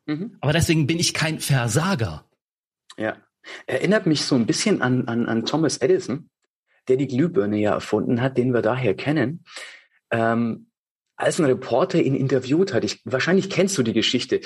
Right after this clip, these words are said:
Speaker 1: wo er gesagt hat, „Sie haben jetzt tausend Fehlschläge erlitten, Herr Edison. Wie deprimierend ist das?“ Und Edison sagt, „Nee, nee, ich hab nicht tausend Fehlschläge.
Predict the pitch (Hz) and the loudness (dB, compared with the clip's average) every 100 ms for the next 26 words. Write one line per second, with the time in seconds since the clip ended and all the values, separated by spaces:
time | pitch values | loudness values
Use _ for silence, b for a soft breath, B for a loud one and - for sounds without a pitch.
0 | B B 123 127 131 151 151 139 - 175 | B B 0 0 0 0 -2 -2 0 2
1 | 170 - - 135 208 208 208 190 - 170 | 2 0 -2 2 2 2 -2 -2 0 2
2 | 185 - 107 110 110 92 104 104 101 107 | 2 0 0 2 2 2 2 0 0 0
3 | - 110 107 110 - - 85 120 117 151 | 0 -2 -2 -4 -8 -16 -14 -10 -6 -2
4 | 156 160 170 160 170 165 180 - 117 127 | 0 2 0 2 2 2 0 0 0 0
5 | 127 120 117 131 139 143 143 139 - 143 | 0 0 2 0 2 0 0 -2 0 0
6 | 170 - - 151 131 - - 110 92 - | 0 0 -2 -4 -4 -4 -4 -4 -6 -2
7 | 98 95 - 90 92 | -2 0 0 0 0